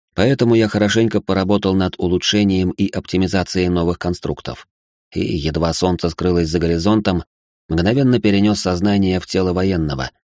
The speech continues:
поскольку нужно было спешить, пока о самовольном перемещении мной пленников не стало известно выше. Поздоровавшись с Бернаром, который отчитался в том, что день прошёл спокойно, и что он дал денег караульному внизу,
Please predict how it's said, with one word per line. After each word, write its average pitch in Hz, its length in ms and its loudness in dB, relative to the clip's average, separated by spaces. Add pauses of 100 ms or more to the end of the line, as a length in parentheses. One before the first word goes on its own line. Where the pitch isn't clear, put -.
(360)
поскольку - 440 -2
нужно 117 280 2
было 110 200 4
спешить, - 560 -2 (320)
пока 98 340 0
о 90 40 -2
самовольном 95 580 2
перемещении 92 720 2
мной 90 240 0
пленников 101 560 0
не 92 100 0
стало 87 340 0
известно 85 400 -2
выше. 78 360 -4 (500)
Поздоровавшись 120 760 2
с 98 60 0
Бернаром, 117 580 2 (240)
который 85 420 -2
отчитался 107 520 0
в - 60 -8
том, 101 200 0
что 90 200 -2
день 95 220 2
прошёл 90 320 0
спокойно, 92 600 0 (360)
и 73 100 -4
что 85 240 -2
он 95 180 2
дал 92 180 0
денег 104 320 2
караульному 104 560 0
внизу, 95 380 0